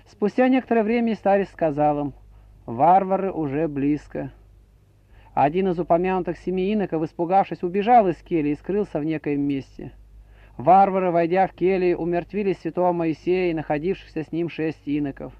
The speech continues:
Спасшийся же от смерти инок, находясь в потаенном месте, видел небо отверстым и семь пресветлых венцов, нисходивших с неба. После того, как варвары ушли, инок сей возвратился в келью и нашел Моисея и прочих иноков умерщвленными.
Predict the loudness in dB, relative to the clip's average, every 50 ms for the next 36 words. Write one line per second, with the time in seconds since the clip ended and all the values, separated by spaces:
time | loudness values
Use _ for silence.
0 | -20 -20 -20 -20 -20 -20 -20 -20 -20 -20 -20 -20 -20 -6 2 4 6 6 6 4
1 | 2 -4 -6 -4 -6 -6 -6 -4 -4 -4 -4 -6 -12 -14 -6 -2 0 0 0 0
2 | -2 -4 -2 0 2 2 0 0 -2 -2 0 2 2 0 -2 -4 -12 -20 -20 -20
3 | -20 -12 -8 -6 -4 -2 0 2 2 2 2 0 -2 -2 -2 0 2 2 2 2
4 | 2 0 0 0 0 0 -2 -2 -4 -2 -2 0 2 2 2 4 4 4 4 4
5 | 4 6 6 8 6 6 6 2 0 2 2 2 2 0 -2 -6 -6 -4 -6 -10
6 | -10 -6 -4 -2 0 0 0 -2 -2 -4 -4 -4 -6 -4 0 0 0 0 0 0
7 | -2 -2 -2 -4 -4 -4 -4 -4 -2 0 2 2 2 0 -4 -4 -4 -4 -4 -2
8 | -2 -2 -4 -4 -4 -8 -8 -8 -8 -6 -4 -2 0 -2 -2 -4 -6 -12 -14 _
9 | _ _ _ _ -20 -20 -20 -20 -20 -20 -20 -20 -20 -20 -20 -20 -10 -6 -6 -6
10 | -4 -2 0 2 2 2 2 0 2 4 6 6 6 6 4 4 2 2 -2 -2
11 | -4 -4 -2 -2 -2 -2 -4 -4 -2 -2 0 0 0 0 0 0 0 -2 0 -2
12 | -2 -2 -2 -2 -4 -6 -6 -4 -2 0 0 2 2 2 0 0 -2 -6 -12 -18
13 | -20 -20 -20 -20 -20 -12 -6 -4 -4 -2 0 0 0 2 2 0 0 0 -2 -2
14 | 0 0 2 0 0 -2 0 0 0 0 0 -2 -4 -6 -6 -6 -6 -4 -4 -4
15 | -6 -8 -8 -8 -6 -6 -4 -4 -6 -8 -8 -6 -2 0 2 2 2 2 0 0
16 | -2 -4 -6 -8 -10